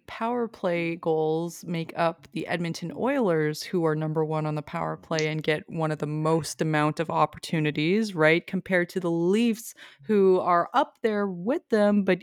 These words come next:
also get one of the least amount of power play opportunities in the league. So more five-on-five goals.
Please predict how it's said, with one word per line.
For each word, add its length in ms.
also 380
get 240
one 160
of 80
the 80
least 400
amount 260
of 80
power 240
play 220
opportunities 760
in 100
the 100
league. 400
So 240
more 460
five-on-five 880
goals. 540